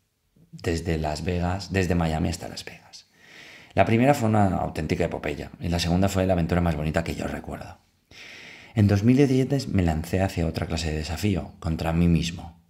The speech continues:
contra, contra no hacer nada. El retiro de meditación Vipassana. Algo que, que, que realmente, bueno, pues,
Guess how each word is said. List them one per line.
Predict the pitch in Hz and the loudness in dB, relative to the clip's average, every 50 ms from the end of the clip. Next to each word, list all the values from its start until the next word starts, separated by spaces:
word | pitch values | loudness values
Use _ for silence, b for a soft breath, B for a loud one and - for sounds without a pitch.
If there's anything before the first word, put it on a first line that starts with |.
| _ _ - | _ _ -8
contra, | - 92 90 87 82 85 85 82 82 80 80 80 80 - _ _ _ _ - - - - _ _ _ _ _ | -2 -2 0 0 0 0 0 0 0 0 -2 -4 -6 -10 _ _ _ _ -12 -12 -12 -14 _ _ _ _ _
contra | - - 90 82 76 | -4 -2 0 0 2
no | 87 98 | 0 0
hacer | 87 - - - | -2 -2 -8 -10
nada. | 78 76 - - - - _ _ _ _ _ _ _ - 196 | -10 -12 -12 -14 -18 -20 _ _ _ _ _ _ _ -8 -4
El | - 87 82 85 80 - | 0 2 2 2 2 0
retiro | 85 80 90 90 98 | -2 0 0 2 2
de | 98 92 | 4 4
meditación | 85 82 80 80 80 82 - - - 82 80 78 | 2 2 2 2 0 -2 -4 -2 -2 0 0 -2
Vipassana. | 80 78 - - - - - - - - _ _ _ _ b b b b b b b b b b b b b b b b b b b b b b b b b b b - - _ _ _ _ _ _ - | -4 -6 -6 -8 -8 -8 -10 -12 -14 -20 _ _ _ _ b b b b b b b b b b b b b b b b b b b b b b b b b b b -20 -20 _ _ _ _ _ _ -8
Algo | - - 95 98 101 98 104 101 | -2 0 4 4 6 6 6 4
que, | 101 92 87 85 85 82 82 80 78 76 - - - - | 4 2 0 2 2 0 0 -2 -4 -4 -6 -10 -10 -12
que, | - - - - - - - - | -8 -8 -6 -6 -6 -8 -10 -8
que | - 87 | -6 -6
realmente, | 85 85 82 85 90 90 87 87 87 85 95 92 87 | -4 -2 0 0 2 2 2 2 2 2 2 2 2
bueno, | 80 85 - - - - - - | 0 -2 -6 -12 -12 -14 -16 -16
pues, | - - - - - - - - - - | -14 -12 -10 -10 -10 -12 -12 -8 -8 -8